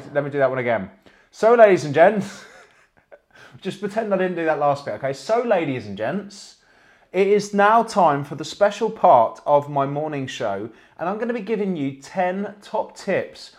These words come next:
on how to survive lockdown two point oh.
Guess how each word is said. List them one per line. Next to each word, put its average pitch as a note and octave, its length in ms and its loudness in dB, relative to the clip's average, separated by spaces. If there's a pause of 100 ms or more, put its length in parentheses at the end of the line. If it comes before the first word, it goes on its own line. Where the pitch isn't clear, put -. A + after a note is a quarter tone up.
(160)
on C#3+ 160 -6
how F3 380 -6
to G3 160 -8
survive A#2 680 -4 (320)
lockdown A#2 840 -2 (500)
two G2+ 300 -8
point G2 440 -10
oh. G2+ 360 0